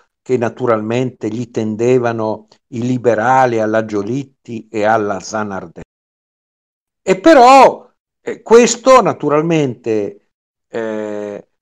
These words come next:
fa sì che in qualche modo ci sia una reazione istintiva,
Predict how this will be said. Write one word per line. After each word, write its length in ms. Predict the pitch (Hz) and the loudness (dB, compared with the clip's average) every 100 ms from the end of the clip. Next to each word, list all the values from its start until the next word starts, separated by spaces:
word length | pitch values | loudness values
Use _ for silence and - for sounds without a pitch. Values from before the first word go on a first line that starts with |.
| _ | _
fa 180 | - 180 | 2 2
sì 420 | - 233 202 - | 2 -2 -4 -4
che 440 | 165 160 135 - _ _ | -2 0 -2 -8 _ _
in 140 | 131 131 | -12 -2
qualche 380 | 147 151 151 | 0 0 -2
modo 560 | 160 190 180 139 117 110 | 0 4 4 2 0 -6
ci 160 | - 123 | -8 -12
sia 260 | - 175 | 0 0
una 200 | 135 117 | 0 -2
reazione 960 | 127 131 - - 202 196 139 107 98 92 | -2 -2 -4 -2 2 2 2 -4 -10 -14
istintiva, 1000 | 131 110 - 120 113 185 185 131 101 85 | -16 -16 -12 -12 -10 -8 -6 -4 -6 -12